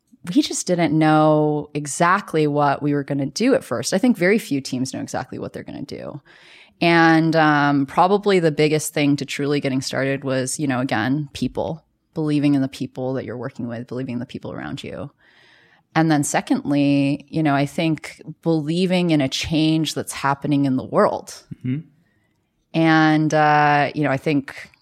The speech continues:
Speaker 1: distant third to that is believing that you have what it takes to, like, bring some value that speaks to that change, right? That reacts to that change. So the change that we were really believing in that,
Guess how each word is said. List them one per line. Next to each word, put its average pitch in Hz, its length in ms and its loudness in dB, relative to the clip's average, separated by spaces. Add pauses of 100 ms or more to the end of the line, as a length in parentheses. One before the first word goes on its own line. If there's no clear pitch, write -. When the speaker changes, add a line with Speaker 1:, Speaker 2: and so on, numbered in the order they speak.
(120)
Speaker 1:
distant 175 420 2
third 170 260 2
to 170 100 0
that 117 300 0
is 147 180 -4
believing 143 500 0
that 139 120 0
you 139 120 2
have 139 80 0
what 135 140 -4
it - 100 -8
takes - 420 -4
to, 123 120 -10
like, 104 540 -8 (600)
bring 147 440 0
some 131 200 -4
value 127 600 0 (280)
that 98 360 -2 (380)
speaks - 360 -6
to - 80 -10
that - 180 -8
change, - 360 -8
right? 143 340 0
That - 100 -6
reacts 135 360 -4
to - 80 -6
that - 140 -8
change. - 300 -10
So 165 260 2 (440)
the 190 80 2
change 294 480 4
that 208 140 4
we 170 120 2
were 156 160 2
really 143 240 2
believing 120 500 -4
in 78 380 -8 (140)
that, 120 480 -2